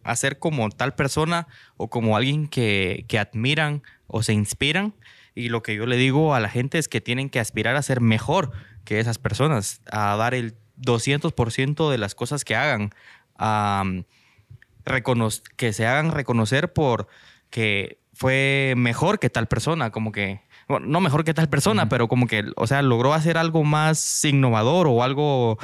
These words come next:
Speaker 2: Más
Speaker 1: mejor
Speaker 2: trascendental.
Speaker 1: hecho, más trascendental. Em, siento que ese es un chip que la gente se tiene que cambiar.
Speaker 2: ¿Y es un chip de aquí de Guate o de todo el mundo, crees?
Speaker 1: Pues fíjate que no es como que sea tan internacional,
Speaker 2: Ajá.
Speaker 1: pero por lo menos aquí en Guate y, y me imagino que en el, en el mundo es un, un pensamiento que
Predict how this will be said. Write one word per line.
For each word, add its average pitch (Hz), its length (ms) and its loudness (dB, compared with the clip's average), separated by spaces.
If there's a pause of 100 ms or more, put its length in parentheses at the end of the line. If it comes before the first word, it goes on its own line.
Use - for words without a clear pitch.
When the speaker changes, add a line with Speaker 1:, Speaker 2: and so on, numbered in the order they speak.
Speaker 2:
Más 117 140 0
Speaker 1:
mejor 139 280 4
Speaker 2:
trascendental. 190 140 2
Speaker 1:
hecho, 156 420 2
más 135 200 0
trascendental. 139 800 0 (440)
Em, 101 600 -2 (840)
siento 139 220 -2
que 180 100 -2
ese 180 100 0
es - 120 -2
un 190 80 2
chip 190 200 0
que 147 100 -2
la 120 80 -2
gente 131 180 -6
se 131 80 -10
tiene 120 180 -8
que 139 120 -4
cambiar. 101 340 -4 (440)
Speaker 2:
¿Y 123 120 0
es 135 120 2
un 165 80 4
chip 175 220 0
de 151 80 -2
aquí 147 180 -2
de 156 80 2
Guate 175 360 2
o 113 240 0
de 107 80 -6
todo 131 160 -2
el 131 80 0
mundo, 139 280 2
crees? - 500 -6 (920)
Speaker 1:
Pues - 160 0
fíjate 151 240 -2
que 185 120 -2
no 156 60 0
es 180 80 -2
como 185 160 0
que 127 120 -2
sea 160 180 0
tan 135 180 0
internacional, 123 720 2
Speaker 2:
Ajá. - 60 0
Speaker 1:
pero 151 180 2
por 127 140 2
lo 120 80 2
menos 160 280 4
aquí 147 220 0
en 175 100 4
Guate 202 520 0
y, 127 400 -2
y 120 280 -2
me 117 140 0
imagino 160 440 0
que 156 100 -2
en 131 120 4
el, 117 220 2
en 120 120 4
el 113 80 2
mundo 208 440 2
es 139 200 -4
un, 151 260 -6
un 139 140 -2
pensamiento 143 540 -2
que 107 300 -2